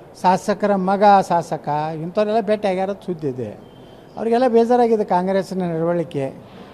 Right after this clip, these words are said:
ಅವ್ರು ನಡ್ಸ್ಕೊಂಡಂಥ ರೀತಿ, ಸತ್ಯ ಮಾತಾಡಿದ್ದಕ್ಕೆ ಅವ್ರನ್ನ ಮಂತ್ರಿ ಸ್ಥಾನದಿಂದ ಇಳಿಸಿದ್ದು,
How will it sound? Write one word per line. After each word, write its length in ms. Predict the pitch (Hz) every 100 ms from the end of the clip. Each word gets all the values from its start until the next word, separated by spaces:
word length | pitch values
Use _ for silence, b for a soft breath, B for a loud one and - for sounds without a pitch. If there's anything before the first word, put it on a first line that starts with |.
| -
ಅವ್ರು 140 | 156 160
ನಡ್ಸ್ಕೊಂಡಂಥ 600 | 160 - 190 185 175 170
ರೀತಿ, 540 | 147 165 165 131 120 - - - - - -
ಸತ್ಯ 240 | 196 196 220
ಮಾತಾಡಿದ್ದಕ್ಕೆ 720 | 202 202 208 196 185 185 208
ಅವ್ರನ್ನ 320 | 190 185 185
ಮಂತ್ರಿ 360 | 175 170 190 180
ಸ್ಥಾನದಿಂದ 440 | 180 175 170 165 160
ಇಳಿಸಿದ್ದು, 760 | 175 175 170 190 135 127 -